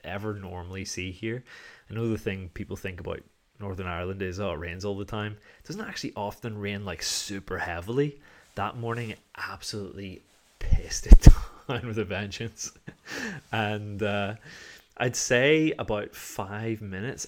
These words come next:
after the start time, so I actually think it was an early morning too, maybe, like, nine o'clock.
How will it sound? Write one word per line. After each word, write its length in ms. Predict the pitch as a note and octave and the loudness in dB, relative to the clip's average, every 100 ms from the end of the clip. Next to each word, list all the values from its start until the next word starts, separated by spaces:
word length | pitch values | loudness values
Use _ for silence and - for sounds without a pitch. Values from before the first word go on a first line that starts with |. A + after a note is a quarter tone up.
| - | -12
after 440 | G#2 F#2+ - A2 | -12 -12 -8 -6
the 140 | G2+ | -4
start 600 | G2 - - - G2+ - | -6 -8 -10 -8 -8 -8
time, 400 | - C#3 D3 D#3+ D#3 | -12 -10 -10 -10 -10
so 120 | - | -10
I 80 | - | -2
actually 280 | - - - | 0 0 -6
think 140 | B2 | -12
it 20 | |
was 120 | A#2+ A#2 | -12 -12
an 80 | |
early 240 | - F#2 F#2+ | -10 -8 -8
morning 380 | F2+ E2+ G#2 G2 | -10 -12 -12 -12
too, 320 | - F#2 G#2+ - - - - | -10 -8 -8 -12 -20 -20 -16
maybe, 180 | G2 G2 | -10 -10
like, 100 | E2+ | -10
nine 260 | G2+ F#2+ | -10 -10
o'clock. 580 | F#2+ - F2+ E2+ - - | -10 -10 -8 -8 -10 -16